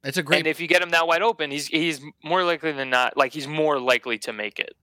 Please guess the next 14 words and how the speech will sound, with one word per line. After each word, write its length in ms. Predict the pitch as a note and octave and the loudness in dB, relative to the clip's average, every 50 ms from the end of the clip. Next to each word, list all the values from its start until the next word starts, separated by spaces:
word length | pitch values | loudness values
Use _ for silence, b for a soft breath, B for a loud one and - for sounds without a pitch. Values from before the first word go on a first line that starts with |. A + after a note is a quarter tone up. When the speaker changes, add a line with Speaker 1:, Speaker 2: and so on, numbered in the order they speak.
| _ - | _ -12
Speaker 1:
Right. 160 | - A#2 A2 | -10 -4 0
Speaker 2:
than 360 | A#2 A2+ A2 A2 G#2+ G#2+ G#2+ - | 0 0 0 -4 -8 -16 -16 -14
in 240 | B2 A#2 A2+ A2+ - - | -14 -14 -14 -12 -4 -2
other 240 | B2 B2+ B2 A#2 A2+ | 0 0 0 -2 -4
situations. 840 | - - - - C3 - - B2 A#2 A#2+ B2 - - - - - | -6 -6 -6 -8 -8 -8 -6 -4 -2 -2 -2 -2 -6 -14 -14 -12
And 140 | - C3 B2+ | -8 -4 -2
then 220 | C3+ C3+ C3 C3 B B B B B B - | -2 -2 -2 -4 B B B B B B 0
at 100 | C#3+ D#3 | 2 2
the 80 | F#3+ | 2
end 80 | A3+ A#3+ | 2 0
of 40 | G3+ | 0
the 60 | F3 | 0
Rockets 380 | D#3+ D3+ D#3+ E3+ - C#3+ - | 2 0 0 0 -2 -6 -4
game, 260 | - B2+ A2+ G#2+ A2 | -4 -4 -4 -4 -6